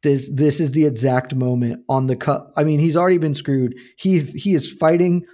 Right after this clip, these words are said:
another top lightweight contender on the undercard of a lightweight title fight, and he is somehow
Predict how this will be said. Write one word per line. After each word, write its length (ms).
another 420
top 360
lightweight 380
contender 560
on 220
the 60
undercard 480
of 80
a 40
lightweight 400
title 220
fight, 360
and 140
he 420
is 280
somehow 680